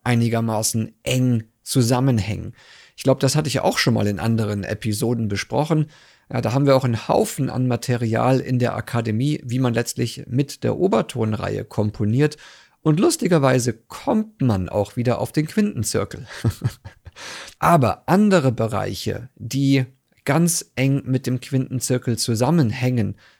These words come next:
sind zum Beispiel die Kirchentonarten. Ja, sämtliche,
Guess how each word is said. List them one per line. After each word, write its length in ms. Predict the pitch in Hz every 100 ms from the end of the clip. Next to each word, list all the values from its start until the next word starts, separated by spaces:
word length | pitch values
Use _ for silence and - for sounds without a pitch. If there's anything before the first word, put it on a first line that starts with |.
| _
sind 260 | 143 190
zum 200 | 185 175
Beispiel 600 | 143 131 131 - 123 123 123
die 220 | 127 131
Kirchentonarten. 1200 | - 180 180 143 - 110 107 101 90 - 95 95 _ _ - _ _ -
Ja, 160 | 123
sämtliche, 840 | 123 165 160 151 147 156 139 135